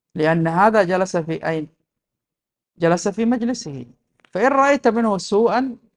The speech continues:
في الحلق، في الحلقة، فأخبر من؟ فأخبر الشيخ بعد الدرس بما حصل. نعم.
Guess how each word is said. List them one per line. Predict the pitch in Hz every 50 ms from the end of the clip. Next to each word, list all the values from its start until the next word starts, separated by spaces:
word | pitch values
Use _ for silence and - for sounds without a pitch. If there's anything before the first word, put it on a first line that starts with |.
| _ _ _ _ _ _ _ _
في | - 185
الحلق، | 165 151 - - 196 196 190 190 -
في | - - 180
الحلقة، | 160 156 - 180 190 196 208 202 262 277 311 - _ _ _ _ _ _ _ _ _
فأخبر | - - 165 202 - 180 175 180 170
من؟ | 170 160 151 165 _ _ _ _ _ _ _ _ _ _ _ _ _ _ _ _ _ _ _ _ _ _ -
فأخبر | - - 226 - 208 180 175 165
الشيخ | 160 - - 202 202 202
بعد | 170 165 156
الدرس | 160 156 143 - 190 214 240 - - 165
بما | 165 160 151 147
حصل. | - - 165 160 - 151 135 135 - - _ _ _ _ _ _ _ _ _ _ _ _ _ _ _ _ _ _ _ _ _ _ _ _ _ _ _ _ _ _ _ _ - -
نعم. | 170 160 143 135